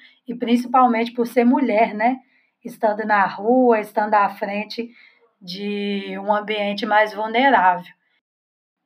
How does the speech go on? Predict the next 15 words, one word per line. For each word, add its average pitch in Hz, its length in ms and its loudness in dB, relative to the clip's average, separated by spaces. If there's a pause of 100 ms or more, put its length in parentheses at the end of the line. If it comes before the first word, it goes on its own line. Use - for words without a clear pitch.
(240)
E, 247 460 2
inicialmente, 247 800 4
a 226 60 4
gente 233 280 -4
não 247 220 6
tinha 277 400 2
ainda 220 360 0
muito 226 540 0
firme, 202 560 0
né, 226 280 2
o 208 120 -4
que 214 120 -4
a 202 80 -2
gente 202 260 -8
faria 208 800 2